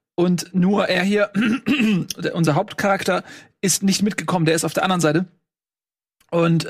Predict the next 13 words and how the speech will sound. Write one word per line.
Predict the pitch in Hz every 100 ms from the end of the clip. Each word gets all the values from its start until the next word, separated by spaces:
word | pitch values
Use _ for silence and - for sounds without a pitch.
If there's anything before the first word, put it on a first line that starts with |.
| 170
die, | 165 180 175 156 143 156
das | 165
springt | - - 214 208
dann | 180
irgendwie | 175
sechzig | 170 185 165
Jahre | 170 170
in | 160
die | 156
Zukunft, | 214 190 170
alle | 175
sind | 160 165
alt, | 160 175 185 -